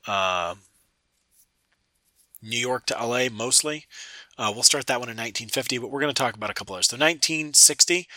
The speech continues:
a three-minute telephone call cost roughly the same as a fifteen-word telegram. That's interesting for a couple reasons. One is fifteen words can't express much, and in three minutes, talking at normal speed, you can exchange about three hundred words.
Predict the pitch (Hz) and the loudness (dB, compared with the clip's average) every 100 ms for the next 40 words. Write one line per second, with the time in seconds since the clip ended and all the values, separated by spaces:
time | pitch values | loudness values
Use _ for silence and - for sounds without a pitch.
0 | - - - - 170 160 156 147 151 - | -20 -12 -4 2 4 2 2 4 4 4
1 | 156 147 156 151 165 - - 135 135 120 | 0 0 4 4 2 -2 2 4 4 4
2 | 151 - 185 165 - 151 151 - - - | 2 4 4 6 4 4 0 0 0 -6
3 | - 120 101 95 - 127 98 62 - _ | -6 -6 -10 -8 -2 -2 -4 -10 -14 _
4 | - - - - - - - - _ - | -18 -18 -18 -20 -20 -20 -20 -20 _ 2
5 | 165 185 185 165 160 135 117 156 - 107 | 8 8 8 4 2 -2 -2 0 0 -4
6 | 110 107 90 78 - - 139 160 160 147 | -2 -2 -2 2 2 2 4 6 6 6
7 | 123 - - 175 - 143 135 139 - 123 | 6 6 4 2 2 0 0 2 2 2
8 | 113 - 113 - 135 139 - - 117 104 | 4 4 4 2 2 2 2 2 -4 -6
9 | - 156 143 139 - - - _ - 123 | 0 2 2 2 4 4 4 _ 0 0
10 | - 120 113 113 110 - 135 127 123 117 | 0 -6 -10 -2 2 2 0 -6 -6 -8
11 | 110 104 - 113 113 104 - - 113 107 | -4 0 0 -2 -4 -6 -4 -4 -6 -8
12 | 101 104 110 139 - | -10 -8 -8 0 0